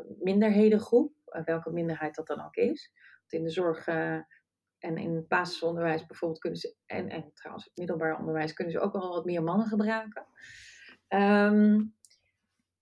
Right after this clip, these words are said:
en zonder die, eh, bewustwording, eh, landen heel veel initiatieven niet op het gebied van inclusie. Want als jij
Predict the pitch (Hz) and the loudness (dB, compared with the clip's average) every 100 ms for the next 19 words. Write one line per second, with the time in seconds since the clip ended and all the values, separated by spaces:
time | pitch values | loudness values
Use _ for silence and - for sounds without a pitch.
0 | _ _ _ - 226 214 277 294 262 240 | _ _ _ 2 4 6 4 4 4 6
1 | 240 226 208 - 196 190 202 247 285 - | 6 4 2 2 2 6 6 6 2 2
2 | 202 208 202 202 202 202 202 - - - | 2 4 4 4 4 4 2 -2 -6 -4
3 | - 202 190 226 233 185 165 180 170 - | -2 0 2 4 4 4 4 2 2 0
4 | 180 175 170 - 185 165 175 - 202 185 | 0 0 0 -2 -4 -2 -6 -4 -6 -4
5 | - 165 170 180 170 - - 170 165 185 | -4 -4 -2 -2 -2 -4 -8 -8 -6 -6
6 | 170 170 175 165 175 170 190 175 165 147 | -6 -8 -8 -6 -6 -2 -2 -2 -4 -8
7 | 170 190 190 196 190 185 | -8 -6 -2 0 0 -4